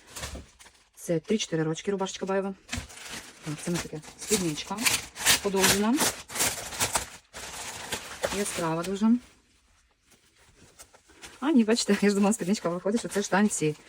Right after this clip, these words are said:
Дуже такі класні, бачите, тут таке мережево. Дуже гарне. Що в нас пише тут? Вік. На три-, тридцять четвертий розмір. Так, такі штанці, три-чотири рочки, джинсики.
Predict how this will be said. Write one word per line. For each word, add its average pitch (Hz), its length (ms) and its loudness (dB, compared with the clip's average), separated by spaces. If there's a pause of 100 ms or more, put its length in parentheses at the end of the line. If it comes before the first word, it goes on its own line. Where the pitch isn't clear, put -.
(300)
Дуже 180 180 -8
такі - 180 -12
класні, 151 300 -6
бачите, 156 260 -10
тут - 120 -14
таке 160 180 -12 (340)
мережево. 208 480 2 (680)
Дуже 160 200 -6
гарне. 156 280 -6 (1300)
Що 160 100 -8
в 156 40 -2
нас 151 120 -4
пише 220 320 -4
тут? 262 100 -2 (880)
Вік. 254 120 2 (1400)
На 202 80 -8
три-, 247 140 2
тридцять - 320 0
четвертий 208 260 0
розмір. - 280 -4 (1400)
Так, 165 220 -4
такі 180 240 -4
штанці, 196 340 -2
три-чотири 202 360 2
рочки, 202 340 0 (120)
джинсики. 202 440 0